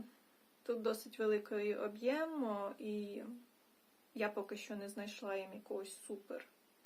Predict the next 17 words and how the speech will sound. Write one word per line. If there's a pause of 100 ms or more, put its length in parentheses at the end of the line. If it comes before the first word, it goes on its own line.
(140)
такого
застосунку,
щоб
я
прямо
про
них (360)
згадувала,
і
моя
рука
тягнулася
до
них,
е, (100)
весь
час.